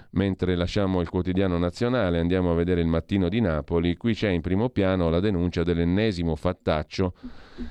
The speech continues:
di criminalità. A Napoli un branco assalta un quattordicenne, un altro caso shock dopo il dodicenne ferito. trenta contro, contro la quattordicenne, una ragazza quattordicenne che è stata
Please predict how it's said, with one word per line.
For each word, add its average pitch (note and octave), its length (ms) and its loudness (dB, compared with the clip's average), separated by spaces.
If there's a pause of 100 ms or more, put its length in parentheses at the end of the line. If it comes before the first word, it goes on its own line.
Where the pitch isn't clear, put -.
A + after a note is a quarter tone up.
(140)
di F#2+ 140 0
criminalità. F#2+ 880 0
A F#2 140 0
Napoli F2+ 600 0
un F#2 200 2
branco A#2 580 0
assalta G#2 600 0
un A2 80 0
quattordicenne, F#2 1120 0
un G2 160 2
altro G2+ 280 0
caso F#2+ 320 0
shock E2+ 520 -2
dopo E2+ 380 0
il E2+ 120 0
dodicenne G#2+ 640 2
ferito. E2+ 640 -2 (920)
trenta G#2+ 600 0
contro, E2 720 0
contro F#2 400 0
la A#2 300 0
quattordicenne, C#2+ 720 -2
una C#2+ 160 2
ragazza D#2+ 420 0
quattordicenne D2 720 -2
che D#2 80 -4
è D2 40 -2
stata D2 360 -2